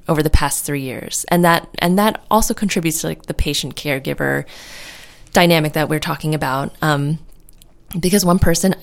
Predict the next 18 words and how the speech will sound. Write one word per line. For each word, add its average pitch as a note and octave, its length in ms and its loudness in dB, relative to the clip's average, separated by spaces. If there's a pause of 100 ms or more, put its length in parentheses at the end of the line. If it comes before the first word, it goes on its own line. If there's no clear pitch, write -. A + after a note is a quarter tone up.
is D#3 180 0
the - 140 -4
obvious D3 640 -2 (340)
victim, - 580 -4 (800)
but D3+ 640 2
the E3 340 -2
invisible E3 540 2
sufferer C3+ 640 -6
is, C#3 580 -6 (160)
was D#3+ 300 0
Tim. - 360 -2 (380)
And D#3+ 120 -2
I D3+ 100 -4
think D3 440 -6
I D#3+ 580 0
hadn't D#3 380 -2
give D#3 200 -2
him, D#3 260 -2